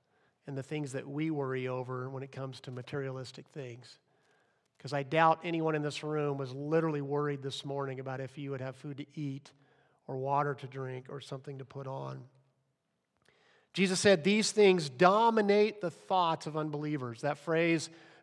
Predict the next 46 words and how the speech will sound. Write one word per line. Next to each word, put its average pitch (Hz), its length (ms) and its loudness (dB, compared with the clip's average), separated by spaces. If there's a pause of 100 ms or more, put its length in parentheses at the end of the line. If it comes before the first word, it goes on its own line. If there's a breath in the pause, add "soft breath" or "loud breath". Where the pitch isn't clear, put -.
"dominate 185 540 8
the 170 80 -2
thoughts," 165 460 6
does 143 60 -6
that 160 140 0
make 165 200 -6
you 156 60 -4
think 170 200 -4
back 160 220 0
to 165 60 -8
two 175 200 -8
weeks 165 240 -6
ago 185 360 -2 (760 soft breath)
when 139 80 -8
we 139 80 -6
talked 151 240 -2
about 139 260 -4
ruminating? 160 560 -6
We - 840 -20
talked 151 200 -2
about 143 240 -4
chewing 160 400 -2
on 147 140 0
the 147 60 -4
same 156 340 -4
things 151 260 -6
over 151 200 0
and 147 80 0
over. 151 280 0
So 151 160 -6
maybe 156 260 0
as 143 120 -4
we 151 100 -4
did 151 160 -2
that 160 180 2
sermon 156 340 -4
two 156 160 -6
weeks 160 220 -6
ago, 147 300 -2 (520 loud breath)
you 160 120 -2
recognize 147 440 0
that's 147 360 2
what 156 180 -4
you're 151 180 -8
chewing 135 380 -8
on. 123 280 -10